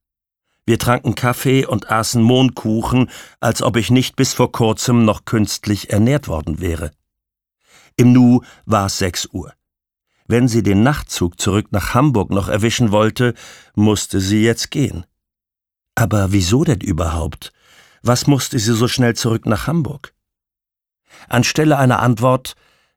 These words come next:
gab sie mir einen Reisewecker, eben jenes Modell, das mir gestohlen wurde.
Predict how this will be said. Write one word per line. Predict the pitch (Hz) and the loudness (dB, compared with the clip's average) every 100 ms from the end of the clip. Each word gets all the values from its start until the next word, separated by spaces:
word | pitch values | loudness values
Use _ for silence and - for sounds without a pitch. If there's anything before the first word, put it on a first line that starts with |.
| _ | _
gab | 123 123 - | 0 0 0
sie | 127 | 2
mir | 131 135 127 131 | 4 4 2 2
einen | 127 120 | 2 2
Reisewecker, | 104 113 101 92 78 85 92 87 - | 2 0 0 -2 -4 -6 -6 -8 0
eben | 113 104 | 2 2
jenes | 101 117 117 117 123 | 2 4 4 2 2
Modell, | 110 98 101 110 | 2 2 0 0
das | 98 92 | -2 -2
mir | 95 90 | -2 0
gestohlen | 107 - 135 101 82 | -2 -2 -2 0 0
wurde. | 85 82 87 | -4 -8 -10